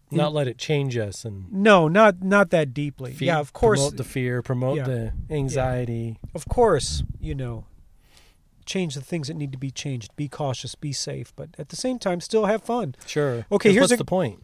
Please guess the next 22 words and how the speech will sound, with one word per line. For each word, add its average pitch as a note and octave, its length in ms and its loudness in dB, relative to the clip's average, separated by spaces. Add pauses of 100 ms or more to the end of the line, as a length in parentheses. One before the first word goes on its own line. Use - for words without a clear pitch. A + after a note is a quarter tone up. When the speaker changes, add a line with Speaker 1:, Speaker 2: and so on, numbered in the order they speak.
(120)
Speaker 2:
Yeah, B3+ 160 10
here's B3+ 220 2
a C4 40 -2
great F#3+ 200 6
example. E3+ 400 2
I F#3+ 60 8
was F3+ 200 0
in, F#3+ 140 2
I F#3 40 4
went F3+ 180 0
to E3 80 0
Winco F3+ 400 2
late F3 200 2
last F3+ 320 2
night. F3+ 220 2
They E3 80 2
were D#3 80 2
getting F3 180 -2
ready E3+ 220 2
to D3 100 -4
close. F3+ 420 4
I E3 60 2